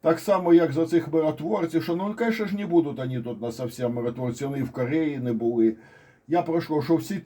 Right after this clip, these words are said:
три пункти зради, ще раз: лінія фронту, Запорізька А Е С і миротворці, по всім трьом напрямкам ми бачимо зраду.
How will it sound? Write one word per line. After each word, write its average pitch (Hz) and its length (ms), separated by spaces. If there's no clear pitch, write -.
три 214 200
пункти 175 500
зради, 110 600
ще 131 240
раз: 113 360
лінія 135 480
фронту, 190 800
Запорізька 139 760
А 156 100
Е 190 180
С - 100
і 156 60
миротворці, 151 640
по 143 160
всім 147 360
трьом 147 240
напрямкам 139 500
ми 127 100
бачимо 127 500
зраду. 98 600